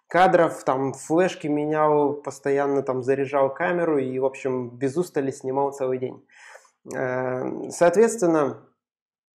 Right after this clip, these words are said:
э, это, ну, приносило деньги в максимальном объеме, потому что большое количество людей. Но можно сделать, э, какие-то фотопроекты мини-масштаба, то есть три человека,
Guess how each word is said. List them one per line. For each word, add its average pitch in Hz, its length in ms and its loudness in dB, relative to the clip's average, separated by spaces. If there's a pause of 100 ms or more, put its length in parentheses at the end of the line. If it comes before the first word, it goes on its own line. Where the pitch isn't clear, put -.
(160)
э, 156 60 -6
это, 160 1040 4 (160)
ну, 180 240 2
приносило 165 520 6
деньги 147 560 6
в 131 520 -8
максимальном 160 640 2
объеме, 175 320 4
потому 139 300 0
что 139 160 -10
большое 143 380 2
количество 135 540 -2
людей. 135 440 0 (280)
Но 143 80 2
можно 214 340 8
сделать, 170 500 4
э, 143 200 2
какие-то 151 380 -2
фотопроекты 170 640 -2
мини-масштаба, 147 880 0
то 127 100 -14
есть - 200 -20
три 214 200 0
человека, 156 760 0